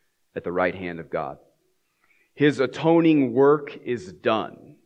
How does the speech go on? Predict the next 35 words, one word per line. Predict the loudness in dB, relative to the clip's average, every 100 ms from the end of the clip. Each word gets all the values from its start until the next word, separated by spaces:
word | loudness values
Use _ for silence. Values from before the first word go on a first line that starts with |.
| _
He | -10 -10
finished | -10 -2 0 2 -2 -8 -8
that. | -8 -10 -16 -20 _ _ _ _ _ _ _
But | 2
it's | 2 0
not | 0 2 2
as | 2 0
if | -2
he's | -4 -10 -8
reading | -4 -2 -2
the | -2
newspaper | -2 -2 -4 -8 -10 -10 -12 -12 -14
and | -12
smoking | -10 -4 -2 -2 -8
a | -10
stogie | -6 -4 -4 -8 -12
on | -10 -8
his | -6
heavenly | -6 -4 -6 -10
throne. | -8 -8 -8 -16 _ _ _ _ _ _ _ _
One | -4 -2
of | 0
the |
main | 0 2 2 2
things | 0 -2 -2 -4
he | -2
does | 0 0
for | 0 -2
us | -2 -2
now | -2 0 0 -2
is | -4
he | -8 -10
intercedes | -6 -8 -8 -12 -14 -14 -12 -12 -14 -20
for | -12 -10 -10 -12
us. | -20 -20 _